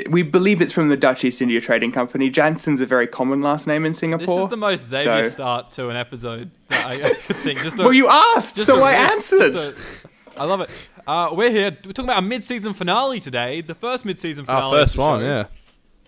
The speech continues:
Speaker 3: Mm.
Speaker 2: That's crazy.
Speaker 1: I'm happy I'm on, because this was contentious for a very long time.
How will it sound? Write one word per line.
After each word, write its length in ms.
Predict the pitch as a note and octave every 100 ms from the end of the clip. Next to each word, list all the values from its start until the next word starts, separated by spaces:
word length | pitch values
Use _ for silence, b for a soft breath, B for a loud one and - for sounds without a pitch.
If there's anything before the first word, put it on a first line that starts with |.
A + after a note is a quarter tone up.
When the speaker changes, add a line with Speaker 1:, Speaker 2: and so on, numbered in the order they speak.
| A2+
Speaker 3:
Mm. 220 | C#3 G#2+
Speaker 2:
That's 260 | D3+ F#3 -
crazy. 480 | - F#3 G#3+ C4
Speaker 1:
I'm 100 | C#4 C#4
happy 260 | D#4 F#3+
I'm 100 | D3+ C#3
on, 440 | C3 D3 A3+ A3+
because 320 | E3 D3 C#3+
this 180 | D#3 D#3+
was 100 | E3
contentious 680 | - C#3 - C3 - E3+ -
for 180 | - C3+
a 60 |
very 280 | A#2 C3+ D#3
long 180 | C#3+ B2+
time. 440 | A#2 A#2+ A2+ E3